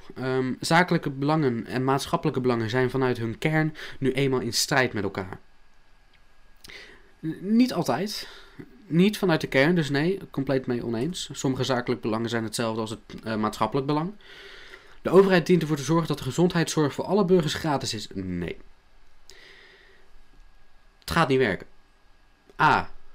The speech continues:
het is de overheid die het moet gaan regelen. En B,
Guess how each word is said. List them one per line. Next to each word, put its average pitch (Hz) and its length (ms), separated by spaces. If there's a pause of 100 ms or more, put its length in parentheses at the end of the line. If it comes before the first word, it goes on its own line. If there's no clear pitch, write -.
het 117 140
is 117 80
de - 100
overheid 147 380
die 139 100
het 131 80
moet 135 140
gaan 135 140
regelen. 143 440 (1300)
En 110 140
B, 107 60